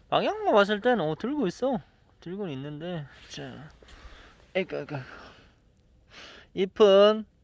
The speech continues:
좀 살짝 뒤로 처진 중이고, 절간이 그렇다고 해서 안 빠진 건 아니고, 자, 아,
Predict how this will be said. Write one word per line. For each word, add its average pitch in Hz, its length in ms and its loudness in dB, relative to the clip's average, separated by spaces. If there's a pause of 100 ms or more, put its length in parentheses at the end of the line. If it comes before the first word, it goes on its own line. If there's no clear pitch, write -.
(120)
좀 151 440 -4 (480)
살짝 143 360 -4
뒤로 165 360 0
처진 170 460 -4
중이고, 135 560 -4 (1600)
절간이 202 640 6
그렇다고 175 320 4
해서 156 160 6
안 139 100 0
빠진 160 400 4
건 143 140 2
아니고, 123 600 -2 (680)
자, - 180 -20 (2500)
아, 165 1300 -10